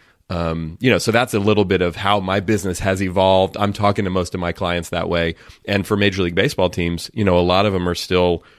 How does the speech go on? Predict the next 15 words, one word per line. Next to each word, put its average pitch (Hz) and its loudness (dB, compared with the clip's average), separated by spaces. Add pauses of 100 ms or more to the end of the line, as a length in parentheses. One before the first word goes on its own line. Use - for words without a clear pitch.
(120)
really, 101 4
um, 85 -4
in 101 0
an 92 -2
unknown 98 2 (260)
place 101 2
of 92 -2
uncertainty, 92 -2 (160)
not 95 0
sure 92 -2
how 87 -2
this 85 -4
all 82 -4
plays 87 -6
out. 85 -4